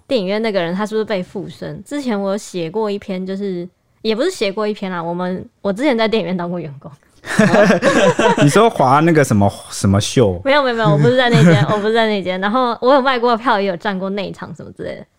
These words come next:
Speaker 2: 那就是秀什么那个什么影城？
Speaker 1: 也不是，也不是，
Speaker 2: 哇，
Speaker 1: 抱歉，
Speaker 2: 怎么猜都猜不到。
Speaker 1: 都不是。<laughs> 然后那个时候其实电影院没有要求说一定不能卖哪些座位，但是后来去年的时候，鬼月有发生一个事情，是有一个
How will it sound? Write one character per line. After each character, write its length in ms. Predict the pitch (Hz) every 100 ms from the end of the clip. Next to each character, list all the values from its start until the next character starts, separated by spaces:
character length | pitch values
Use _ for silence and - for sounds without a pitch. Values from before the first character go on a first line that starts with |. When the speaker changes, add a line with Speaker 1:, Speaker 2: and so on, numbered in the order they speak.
| _ -
Speaker 2:
那 100 | 185
就 140 | 180
是 100 | 180
秀 360 | 170 190 156 123
什 120 | 95
么 160 | 90 92
那 140 | 113
个 240 | 104 90
什 140 | 80 87
么 120 | 85
影 200 | 85 80
城？ 260 | - 78 87 -
Speaker 1:
也 140 | - 226
不 140 | 220
是， 240 | 220 254 247
也 140 | 196
不 160 | 190 196
是， 60 |
Speaker 2:
哇， 80 | 127
Speaker 1:
抱 60 | 131
歉， 60 |
Speaker 2:
怎 60 | 127
么 80 | 127
猜 140 | 175
都 100 | 160
猜 160 | - 156
不 100 | 143
到。 120 | 143
Speaker 1:
都 60 | -
不 40 |
是。 80 | - 427 508 523 523
<laughs> 400 | 508 - - -
然 160 | 240 302
后 200 | 339 330
那 100 | 370
个 80 |
时 100 | 320
候 300 | 262 269 302
其 180 | 233 262
实 160 | 254 294
电 140 | 330
影 60 | 240
院 100 | 254
没 80 | 196
有 80 | 190
要 220 | 190 196
求 220 | 196 165
说 180 | 170 196
一 80 | 185
定 240 | 208 196
不 120 | 190
能 120 | 214 180
卖 160 | 202
哪 140 | 160 104
些 220 | - 180
座 260 | 170 175 170
位， 220 | 180 165 - _ _
但 160 | 294 294
是 280 | 294 262 240
后 160 | -
来 400 | 247 185 185 185 -
去 220 | - 254
年 160 | 202
的 80 | 185
时 80 | 196
候， 80 | 214
鬼 160 | 208
月 120 | 180 208
有 100 | 151
发 180 | 185
生 100 | 190
一 160 | 180 170
个 120 | 175
事 180 | 170 214
情， 180 | 185 156
是 220 | 196 185
有 160 | 165 156
一 60 |
个 280 | 175 170 160